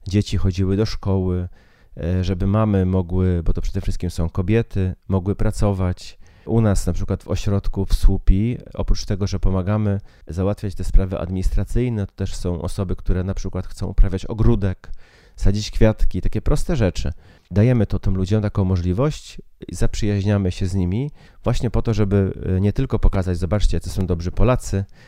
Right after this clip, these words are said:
e, bo to nie jest cel, ale przede wszystkim po to, żeby te osoby mogły doświadczyć takiego chociaż chwilę, będąc tutaj, poczucia bezpieczeństwa, tego, że są u siebie,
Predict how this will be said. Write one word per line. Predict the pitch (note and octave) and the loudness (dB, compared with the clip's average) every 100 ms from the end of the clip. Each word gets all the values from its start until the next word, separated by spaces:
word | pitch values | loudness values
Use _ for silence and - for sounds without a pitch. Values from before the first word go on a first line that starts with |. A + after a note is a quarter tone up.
| - - - | -20 -20 -12
e, | G2+ F#2+ | -6 -2
bo | |
to | F2+ | 0
nie | G2 G#2+ | 2 4
jest | G2 - | 4 2
cel, | - - F#2+ C3+ - | 2 4 4 2 -4
ale | G1+ G2 F#2+ F#2 - | -2 0 0 -2 -4
przede | G2+ G2 | -4 -4
wszystkim | B2 - A2 G2+ | -4 -4 -6 -4
po | G#2 | -4
to, | G#2+ | -4
żeby | F#2 F#2+ F2+ F#2+ G2 - - _ - _ - | -2 -2 -2 -2 -2 -8 -20 _ -20 _ -2
te | - | 0
osoby | - - G2+ F#2+ | 0 0 -2 -2
mogły | F#2 D#2 F2+ F#2 F2+ C#2+ - | -2 -2 -2 -2 -2 -8 -16
doświadczyć | - - - - A#2 A#2 - F#2 - | -14 -6 -4 4 4 4 -6 -10 -8
takiego | - - G2 F#2 F#2+ F2+ - - - _ - | -2 0 -2 -4 -4 -4 -10 -20 -20 _ -10
chociaż | G#2 A2 - | -6 -2 0
chwilę, | - - B2+ G2+ A#2 - - - - | 0 0 0 0 -2 -6 -18 -20 -6
będąc | F#2+ A2+ G#2+ F#2 - | 2 2 2 -4 -4
tutaj, | G#2 - - | -4 -2 2
poczucia | - - - F#2+ | 2 2 0 -2
bezpieczeństwa, | G#2 - - - E2+ D#2+ - - C#2+ | 0 4 8 8 6 0 -4 -6 -4
tego, | G2+ G2 | -2 0
że | F#2+ | 0
są | F#2 G#2 G2 | 0 0 -2
u | - | -4
siebie, | G2 C3 G#2+ E2 | -2 -2 -2 -4